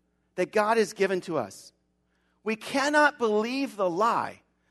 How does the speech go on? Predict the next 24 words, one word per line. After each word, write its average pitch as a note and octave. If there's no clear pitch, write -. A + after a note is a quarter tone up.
that G3
somehow E3+
we C#4
just D#4
have A#3+
to C4
live A3
in A3+
this A#3
nastiness G#3+
and A3
God A#3+
is A3
not A#3+
big B3+
enough F3
to G#3+
deliver A3+
us. -
We G#3+
must B3
be A#3
a A3+
church, -